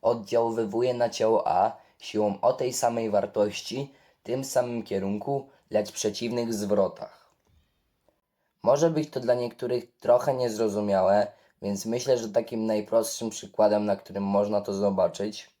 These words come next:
to uderzenie pięścią w stół. Kiedy uderzymy w stół, działamy na niego siłą.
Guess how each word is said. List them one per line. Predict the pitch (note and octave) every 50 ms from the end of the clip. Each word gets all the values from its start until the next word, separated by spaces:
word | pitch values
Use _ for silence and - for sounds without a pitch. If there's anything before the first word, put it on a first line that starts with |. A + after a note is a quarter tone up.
| _ _ _ _ _ _ _ _ _ _ _ _ _ _
to | - G2
uderzenie | F#2+ G#2+ A2 G#2+ G#2+ G#2+ G#2+ A2 A#2+ A#2+ B2 A#2 G#2+
pięścią | - - G#2+ G#2+ G#2+ G#2+ G2+ - - - G2 G2
w | F#2+
stół. | - - - - F2 E2+ G2+ - - _ _ _ _ _ _ _ _ _ _ _ _ _ _ _ _ _ _ _ _ _ _ _ _ _ _ _ _ _ _ _ _ _ _ _ _ _ _ _ _ _ -
Kiedy | - C3 C#3 D3+ D#3+
uderzymy | D#3 D#3 C#3+ C3 B2+ A2+ G#2+ B2 B2 A#2+ A#2
w | -
stół, | - - - G2+ F#2+ F#2 G2 G2+ - _ _ _ _ _ _ - -
działamy | - G#2 G#2+ A2+ A#2 B2+ C3+ C3
na | B2+ B2
niego | A#2+ A#2 A#2 G#2 A2+ A2
siłą. | - - - G#2+ G2 E2+ F#2 E2+ D#2 -